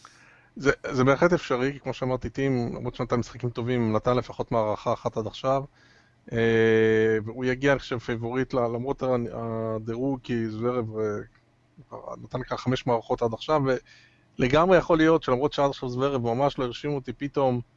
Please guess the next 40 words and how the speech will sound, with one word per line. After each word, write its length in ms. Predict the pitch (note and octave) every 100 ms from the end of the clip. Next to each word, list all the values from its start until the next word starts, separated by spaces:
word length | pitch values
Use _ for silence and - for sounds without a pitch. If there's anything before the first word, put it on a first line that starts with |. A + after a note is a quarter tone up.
| _ _ _
הוא 80 | A2+
ייכנס 400 | - B2 B2 -
לזון, 460 | A#2 A#2 A#2 A2+
אה, 500 | A2 G#2+ G#2+ G#2 G#2 G2+ _ _ _ _ _ _ _ _ - - A2+
ויהיה 480 | A2 G#2+ G#2 G#2+ A2+
בפורמה 380 | A2 B2+ B2
של 100 | A2
החיים 260 | A2+ A#2 A#2
דווקא 280 | A#2 - A#2+
מול 180 | A2 G#2
טים, 260 | D3 C#3+
ופתאום 420 | A#2 - A2+ A#2
לטים 200 | A2 A#2+
תהיה 280 | A2 A#2 A2
ירידה. 480 | G#2 G#2+ A#2+ C#3+ D3+
אה, 400 | - A2+ A2 A2
בכל 200 | G#2+ -
זאת, 140 | A#2+ G#2+
זוורב, 480 | A2 B2 A#2+ A2+ A2
אה, 40 | G#2+ G#2 G#2 G#2 A2 A#2+
לא 100 | A#2+
סתם 240 | - B2 A2+
מדורג 240 | A2 G#2+
שתיים 240 | - A2+
בעולם, 420 | G#2+ G#2+ C3+ D3+ A#2
ולא 140 | A#2
סתם 280 | - - A#2
לקח 240 | A2 - -
שנה 220 | A2+ A2 G#2 - _ _ _ _ _
שלושה 300 | - - C3+
מאסטרס, 500 | C#3 C#3+ - C#3+ -
נדמה 260 | C3+ D3 D#3
לי. 220 | C#3+ -
אה, 500 | - A#2 A#2 A#2 A2+ A2+ A2 A#2 - _ _ _ -
אנחנו 160 | A2+ B2+
יודעים 160 | C#3
שיש 260 | D3 C3+ -
לו 60 | B2+
את 80 |
היכולות. 640 | A2 G#2 - B2 F3 F3+